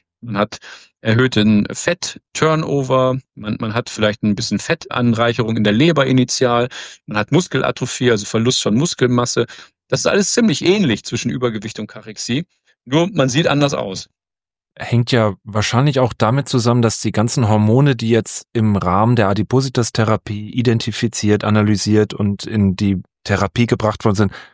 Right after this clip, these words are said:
Speaker 2: ja, ausnahmslos anorektische Hormone sind, also Hormone, die das Hungerempfinden reduzieren und die Sättigung stärken. Es gibt ja, nach meinem Empfinden, gibt's nur das eine Hormon, das sogenannte Hungerhormon, dieses Grelin.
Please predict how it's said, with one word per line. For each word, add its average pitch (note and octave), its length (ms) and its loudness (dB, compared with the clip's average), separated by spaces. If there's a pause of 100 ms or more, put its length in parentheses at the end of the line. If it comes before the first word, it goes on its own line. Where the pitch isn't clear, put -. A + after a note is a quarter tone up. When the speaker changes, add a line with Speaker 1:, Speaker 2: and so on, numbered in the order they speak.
(600)
Speaker 2:
ja, F#2+ 160 -2 (460)
ausnahmslos A2 920 2
anorektische F#2+ 840 0
Hormone F2+ 480 0
sind, F2+ 320 -2
also F#2+ 500 0
Hormone, G2 640 4
die G2+ 320 -2 (140)
das - 440 -2
Hungerempfinden G#2 800 0
reduzieren G#2 640 0
und F#2+ 160 2
die G2 60 -2
Sättigung F#2 500 -2
stärken. E2+ 480 -4
Es F2+ 140 -12
gibt - 160 -4
ja, F#2+ 140 2 (480)
nach F2 140 -10
meinem F#2+ 380 2
Empfinden, A#2+ 640 0
gibt's G#2+ 220 -4
nur A2 100 2
das G#2 160 0
eine A#2+ 320 2
Hormon, A#2 380 4
das A2+ 140 0
sogenannte G2 380 -2
Hungerhormon, C3 600 2
dieses G2+ 220 -6
Grelin. G#2 640 2